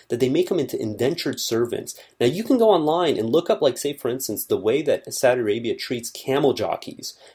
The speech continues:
These are people, orphans that they pull from all over walks of,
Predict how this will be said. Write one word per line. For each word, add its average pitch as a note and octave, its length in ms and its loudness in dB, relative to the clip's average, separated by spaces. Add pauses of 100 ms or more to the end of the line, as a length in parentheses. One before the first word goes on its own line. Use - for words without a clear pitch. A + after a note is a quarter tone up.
(120)
These F#3+ 220 0
are - 60 8
people, F3+ 580 -2
orphans F3 520 8
that G#2 120 -6
they G#2 100 -2
pull F3+ 300 4
from - 260 -4
all E3+ 240 8
over D3 180 2
walks A#2+ 360 2
of, G#2 120 -4